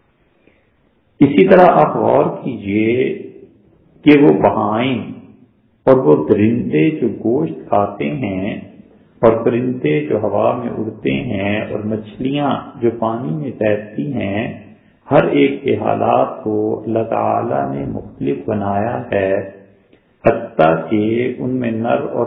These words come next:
مادہ کے آپس کے تعلق کی نوعیت پہ بھی غور کریں تو وہ بھی مختلف ہے۔ اور اسی طرح ایک جانور جو اپنی اولاد کی پرورش کرتا ہے، دوسرے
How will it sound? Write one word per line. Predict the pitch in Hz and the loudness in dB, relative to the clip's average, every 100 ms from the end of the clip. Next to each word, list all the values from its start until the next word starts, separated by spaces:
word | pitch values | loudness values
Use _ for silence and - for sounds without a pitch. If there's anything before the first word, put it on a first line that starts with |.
| 98 | -4
مادہ | 98 104 - - 64 64 - | -4 -4 -4 -2 -2 -2 -4
کے | 64 64 - | -4 -2 -2
آپس | - - - - - | -2 -2 -6 -6 -2
کے | 127 127 | -2 0
تعلق | 101 110 131 180 196 - | -2 -2 -4 -8 -10 -8
کی | 120 | -4
نوعیت | 107 101 101 - - - | -2 -2 -4 -4 -6 -6
پہ | 120 | -4
بھی | 107 92 | -4 -4
غور | 90 107 - - | -2 -2 -2 -6
کریں | 101 101 117 147 170 - - _ _ _ | -4 -4 -4 -6 -8 -14 -20 _ _ _
تو | 117 110 | 4 6
وہ | 131 151 | 6 4
بھی | 147 | 0
مختلف | 127 - - 131 143 - - | 0 -4 -6 -4 -4 -4 -4
ہے۔ | 98 101 113 | 0 0 -2
اور | - 120 127 | -4 -6 -8
اسی | - - - | -6 -6 -2
طرح | 139 135 - - | 2 2 0 -2
ایک | 131 147 151 - | -4 -4 -6 -6
جانور | 104 101 101 107 120 131 139 - | -2 -2 -4 -4 -4 -2 -4 -6
جو | - | -8
اپنی | - 131 123 120 110 | -8 -8 -6 -4 -4
اولاد | 104 107 123 127 - | -2 0 0 -2 -8
کی | 120 | -10
پرورش | - 110 104 - - - | -6 -8 -6 -10 -10 -6
کرتا | 104 - - 64 64 | -6 -6 0 2 2
ہے، | 101 101 110 - - - - _ _ - | 0 2 2 0 -4 -16 -20 _ _ -2
دوسرے | 110 120 - - 151 | 2 2 2 -2 0